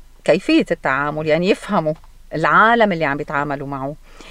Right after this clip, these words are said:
آه، المفروض إنه ن-، آه، ينتبهوا مثل ما قلتي للمخاطر، بس كمان،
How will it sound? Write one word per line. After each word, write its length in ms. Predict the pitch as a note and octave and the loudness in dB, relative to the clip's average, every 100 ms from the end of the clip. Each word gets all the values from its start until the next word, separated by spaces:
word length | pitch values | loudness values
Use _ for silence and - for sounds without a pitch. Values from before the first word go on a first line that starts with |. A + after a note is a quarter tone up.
| - - - | -20 -20 -2
آه، 300 | F3 E3+ - | 2 4 4
المفروض 600 | E3 E3+ G3 - A3+ A3+ | 0 0 -2 -2 -2 0
إنه 640 | F#3+ F#3+ F#3+ F#3 F3+ F#3 F3+ | 0 0 0 0 0 2 0
ن-، 140 | F3+ E3+ | -2 -4
آه، 380 | F3 E3+ E3 - A2+ - | -4 -2 -4 -6 -10 -8
ينتبهوا 540 | E3 E3+ G3 F#3+ F3+ E3 - | -6 -4 -4 -2 -4 -6 -16
مثل 160 | - | -6
ما 100 | E3 | -2
قلتي 200 | D#3 E3 | -2 -2
للمخاطر، 720 | D#3 D3 D3+ - A#3+ - A#3 | -2 -2 -2 -2 0 2 0
بس 160 | G3 F3+ | -2 -4
كمان، 400 | F#3 F3+ F3+ E3 | -4 -4 -4 -6